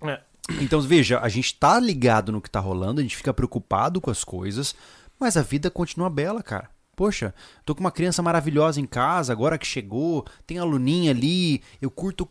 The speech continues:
Speaker 2: cada dia da minha vida da melhor forma possível, comecei a pedalar, tô correndo, tô cuidando do meu corpo. Por quê? Porque sim.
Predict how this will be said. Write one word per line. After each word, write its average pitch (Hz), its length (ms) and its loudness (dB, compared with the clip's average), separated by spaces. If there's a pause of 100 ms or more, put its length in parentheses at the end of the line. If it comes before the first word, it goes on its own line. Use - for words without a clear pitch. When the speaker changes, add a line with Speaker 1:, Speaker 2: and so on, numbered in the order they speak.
(140)
Speaker 2:
cada 185 500 0
dia 160 360 0
da 175 100 4
minha 151 180 0
vida 143 280 -4
da 143 100 0
melhor 147 300 0
forma 165 200 -8
possível, 147 440 -2
comecei 139 340 -4
a - 20 -6
pedalar, 135 520 2
tô - 180 0
correndo, 143 540 0
tô 151 100 -8
cuidando 170 280 -4
do 165 100 -4
meu 143 120 -2
corpo. 170 400 2 (440)
Por 233 180 4
quê? 110 300 -2 (760)
Porque 185 280 -2
sim. 262 340 -2